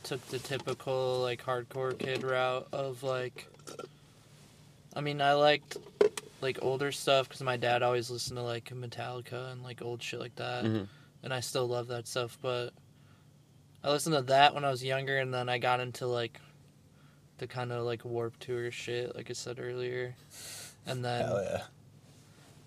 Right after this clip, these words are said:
Speaker 1: um, I got into, like, Cruel Hand,
Speaker 2: Mm.
Speaker 1: and that's when I started getting, like, really into hardcore.
Speaker 2: Mm-hmm.
Speaker 1: And then, so I was getting pretty heavy into hardcore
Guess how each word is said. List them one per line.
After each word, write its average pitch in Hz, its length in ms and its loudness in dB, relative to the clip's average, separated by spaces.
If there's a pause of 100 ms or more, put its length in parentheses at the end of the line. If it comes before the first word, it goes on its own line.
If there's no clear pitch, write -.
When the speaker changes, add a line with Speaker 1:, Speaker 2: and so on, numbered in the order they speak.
Speaker 1:
um, 123 500 -4 (2000)
I 139 80 6
got 143 220 10
into, 143 280 0
like, 127 240 2
Cruel 143 320 2
Hand, 165 520 2 (580)
Speaker 2:
Mm. 92 200 -4 (260)
Speaker 1:
and 131 120 -6
that's 127 280 0
when 131 120 -4
I 123 80 0
started 120 340 0
getting, 120 300 -4
like, 120 340 -8 (720)
really 123 280 0
into 123 160 -6
hardcore. 131 560 -4
Speaker 2:
Mm-hmm. 104 220 0 (500)
Speaker 1:
And 131 80 -8
then, 127 160 -2
so 147 140 6
I 139 100 12
was 139 180 4 (220)
getting 170 240 6
pretty 160 380 4
heavy 147 320 6
into 127 180 0
hardcore 135 840 4